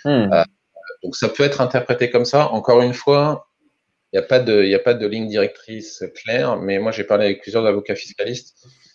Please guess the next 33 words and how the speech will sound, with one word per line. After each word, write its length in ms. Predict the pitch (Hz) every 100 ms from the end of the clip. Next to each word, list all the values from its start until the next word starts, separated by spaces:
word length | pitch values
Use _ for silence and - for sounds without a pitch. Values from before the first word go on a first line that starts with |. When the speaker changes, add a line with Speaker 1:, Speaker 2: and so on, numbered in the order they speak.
| _ _ 104
Speaker 2:
Ils 40 |
me 100 | 104
disent, « 240 | 104 135 101
Bah 260 | 101 98 98
non, 260 | 117 117
euh, 60 | 82
finalement, 320 | - 98 101
si 120 | -
on 60 | 98
fait 140 | 95
du 80 | 92
copy 240 | - - -
trading, 360 | 101 113 127
euh, 180 | 92 85
ça 140 | -
veut 60 | 92
dire 140 | 104
qu'on 100 | -
n'est 80 | 85
pas 140 | 82 98
un 100 | 90
expert, 360 | 87 - 131
parce 180 | 87 -
qu'on 140 | 90
va 100 | 87
copier 340 | 87 85 - 110
ceux 160 | -
qui 100 | -
sont 160 | - 92
des 160 | 87 90
experts, 320 | - 107 85
justement. » 400 | - - 80 - 87
Donc, 220 | 92